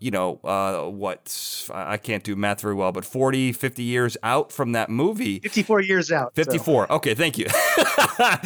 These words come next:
Speaker 1: That's why you're the doctor. Uh, so <laughs> fifty-four years out, you can still watch it. You can get all that stuff. Some of the, you know, but, but the movie doesn't,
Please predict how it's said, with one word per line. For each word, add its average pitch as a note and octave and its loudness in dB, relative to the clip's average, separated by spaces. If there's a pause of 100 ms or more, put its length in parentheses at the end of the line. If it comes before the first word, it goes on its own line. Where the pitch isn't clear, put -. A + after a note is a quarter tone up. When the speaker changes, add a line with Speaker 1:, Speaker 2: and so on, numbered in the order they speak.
(120)
Speaker 1:
That's D3+ 0
why D3 4
you're C3 4
the E3+ 2
doctor. E3 0 (280)
Uh, D3+ 6
so D#3+ 4
<laughs> - 4 (800)
fifty-four G#3 2
years F3 4
out, D#3+ 0 (240)
you F#3 0
can A3 2
still G3+ 2
watch D3+ 2
it. C3+ -6
You C#3 0
can C#3 2
get D#3 0
all D#3+ 4
that A#2+ 2
stuff. G#2 0
Some G#3+ 0
of A3+ 0
the, D3+ 2
you D3 0
know, A#2 2 (180)
but, - -2
but G3 2
the G3+ 2
movie B3+ 2
doesn't, E3 0